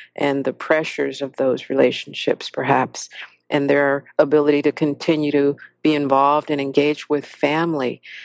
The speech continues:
and with community. So I kind of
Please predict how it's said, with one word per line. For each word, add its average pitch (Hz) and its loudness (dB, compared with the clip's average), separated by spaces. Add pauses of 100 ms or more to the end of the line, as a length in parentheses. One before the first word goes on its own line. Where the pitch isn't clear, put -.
(200)
and 139 2
with 139 -2
community. 139 2 (720)
So 143 2 (460)
I 147 2
kind 160 -2
of 156 -4